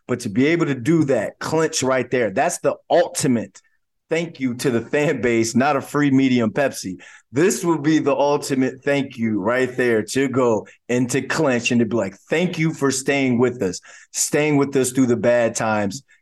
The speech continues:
Now we're gonna get this thing rolling and go on, you know, not only from this year, but we've got the guy, we've got the front office.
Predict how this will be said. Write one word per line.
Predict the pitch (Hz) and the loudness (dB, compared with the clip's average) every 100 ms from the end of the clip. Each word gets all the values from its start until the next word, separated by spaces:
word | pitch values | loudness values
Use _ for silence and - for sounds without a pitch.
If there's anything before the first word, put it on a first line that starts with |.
| - | -2
Now | 117 127 127 117 | 0 2 2 2
we're | 117 | 2
gonna | 131 131 123 | 2 2 0
get | 123 120 | -2 -2
this | 123 - | -4 -2
thing | 131 120 | 0 2
rolling | 117 120 113 110 98 98 | 4 4 4 2 0 -2
and | 110 | -2
go | 110 117 113 113 | 0 2 4 4
on, | 107 101 113 | 2 0 0
you | 117 | 2
know, | 104 98 | 2 -2
not | 117 120 123 | 0 2 2
only | 123 117 | 0 0
from | 117 110 | 0 2
this | 127 123 | 0 -2
year, | 104 98 90 - - | -4 -4 -6 -10 -10
but | - | -2
we've | 117 143 - | 2 2 2
got | 139 131 | 0 0
the | 131 | -2
guy, | 120 123 117 113 | -2 0 0 0
we've | 117 113 | 0 0
got | 127 117 | -2 -2
the | |
front | 127 - 135 127 | -6 -2 0 2
office. | 120 113 - 110 107 | 2 0 0 0 -2